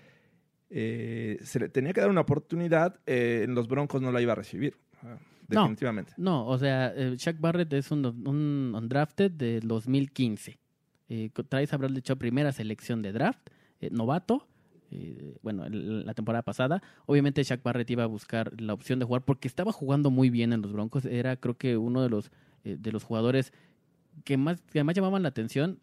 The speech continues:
Speaker 2: y sobre todo, este, con la ausencia de... De, el, que se
Speaker 1: ¿Shane
Speaker 2: fue,
Speaker 1: Ray?
Speaker 2: de, de Shane Ray. Entonces, eh, Shaq Barrett to-, to-, toma ese papel, era,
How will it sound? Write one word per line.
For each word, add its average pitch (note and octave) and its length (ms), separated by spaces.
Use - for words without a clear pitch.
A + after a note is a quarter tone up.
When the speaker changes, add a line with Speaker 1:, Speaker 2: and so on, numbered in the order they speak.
Speaker 2:
y D3 80
sobre B2+ 320
todo, E3+ 320
este, A#2 320
con A#2+ 120
la A#2 40
ausencia C3 360
de... F2+ 340
De, C3 280
el, A#2+ 580
que C#3 100
se D3 100
Speaker 1:
¿Shane C#3 140
Speaker 2:
fue, - 100
Speaker 1:
Ray? G#3 80
Speaker 2:
de, C#3+ 140
de C#3 80
Shane D#3 200
Ray. D3 240
Entonces, D3 340
eh, C3+ 120
Shaq D3 200
Barrett D#3+ 280
to-, C3 100
to-, B2+ 280
toma D#3+ 280
ese D#3+ 160
papel, C3 420
era, C3 580